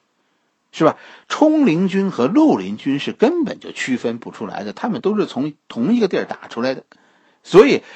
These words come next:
冯异的这支武装真的就混进了赤眉军了。当冯异追到小底这个地方的时候，起义军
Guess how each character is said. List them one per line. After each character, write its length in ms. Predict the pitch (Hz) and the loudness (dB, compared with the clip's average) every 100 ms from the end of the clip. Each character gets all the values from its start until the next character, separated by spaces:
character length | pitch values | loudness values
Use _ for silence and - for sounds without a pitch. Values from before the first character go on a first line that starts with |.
| - - | -20 -12
冯 460 | - 185 247 302 | 4 4 6 4
异 280 | 311 285 165 | 6 8 6
的 140 | 117 | 2
这 240 | - 127 104 | 0 0 0
支 160 | 127 | -4
武 300 | 127 98 87 | -4 -4 -8
装 320 | 101 127 147 - _ - | -2 0 0 -8 _ 4
真 340 | 240 262 247 | 6 6 2
的 140 | 117 | 0
就 200 | 92 110 | -2 -6
混 420 | - - 226 127 98 | -6 0 0 0 -4
进 160 | 104 | -8
了 120 | 82 | -10
赤 200 | - 113 | -12 -10
眉 180 | 85 90 | -10 -10
军 180 | 92 120 | -10 -12
了。 100 | 143 _ _ _ _ _ _ _ _ | -12 _ _ _ _ _ _ _ _
当 180 | 180 185 | 0 0
冯 360 | - 120 151 196 | 0 0 0 0
异 160 | 143 | -2
追 240 | - 160 156 | -2 -4 0
到 180 | 117 - - - - | -2 -4 -20 -20 -10
小 400 | - 131 156 190 | 4 6 6 2
底 460 | 110 82 113 - _ _ | -4 -4 -4 -6 _ _
这 140 | 123 | -4
个 80 | 120 | -4
地 180 | 123 110 | -2 -2
方 160 | 113 107 | -2 -6
的 80 | |
时 140 | 98 98 | -8 -12
候， 200 | 104 - _ _ _ _ _ _ _ _ | -14 -18 _ _ _ _ _ _ _ _
起 300 | - 131 117 | -6 -4 -4
义 160 | 165 147 | -2 -4
军 260 | 135 175 | -2 -4